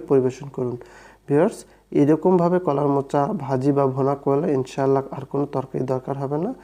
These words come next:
এটা দিয়েই সম্পূর্ণ খাবার প্লেট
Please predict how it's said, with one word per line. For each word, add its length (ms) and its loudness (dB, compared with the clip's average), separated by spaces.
এটা 140 2
দিয়েই 200 6
সম্পূর্ণ 360 0
খাবার 260 0
প্লেট 240 2